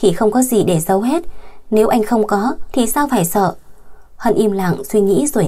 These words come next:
tiếp tục nói, "Có phải cô ấy tên là Thảo, có phải là người yêu hồi đi học của anh không? Người mà anh kể rằng anh rất yêu nhưng phản bội anh đúng không? Cô ta còn tìm anh làm gì nữa? Mà sao anh phải sợ? Có phải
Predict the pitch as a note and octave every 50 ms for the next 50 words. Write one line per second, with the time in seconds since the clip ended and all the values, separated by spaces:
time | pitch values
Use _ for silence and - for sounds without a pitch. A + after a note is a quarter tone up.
0 | - - C4 C#4 - - F#3 E3+ - F3 F3+ F3 F#3 A#3+ D4+ F4 - - - -
1 | - - - - - - - - - - - F#3+ G3+ G3 - A#3 G#3+ E3+ D3+ D3
2 | - - - G3+ G3+ G#3+ G#3+ A#3 G#3+ G#3 F3+ E3+ - - G3 G3 F3 D3 C#3+ -
3 | - - - - - - - G3 G#3 G3+ G3 E3+ E3+ F3 E3+ - A3 A3+ G#3+ G#3+
4 | F3+ - G#3+ A#3 G#3+ G3+ E3+ - F#3 D3+ A3 A#3 A3 - B3 B3 B3 A#3 - -
5 | - - - - - - - - - A3 G#3+ G3 F#3+ - A#3+ B3 B3+ B3+ A3 E3+
6 | D#3 - G3 F#3 E3+ D#3 D#3 - - G#3 G#3 G3 G3+ C#4+ C#4+ - - A#3+ A#3 A#3
7 | G#3+ - - - - - G#3+ A3 G3+ - A3+ G3+ D#3+ D#3+ E3 - G#3+ G#3 G3 G3
8 | G3+ A#3 - B3+ B3+ B3+ B3+ - - - - - - - - - - - A3+ G#3+
9 | G#3+ G#3+ G#3+ G3 F#3+ G3+ G3 F3 G3 G#3+ - - - C4 C4+ B3+ G#3 F3 E3 F#3+
10 | G#3+ F3+ E3 F3+ G#3+ C4+ D#4+ E4+ - - - - - - - - - A3+ G3 E3
11 | - - A3 G#3+ G#3 G3+ G3 A3+ G3 D#3+ D3 - G3 F3+ - - - - - -
12 | - - - - - - - - G#3+ A#3 - - B3 G#3+ F3 D#3+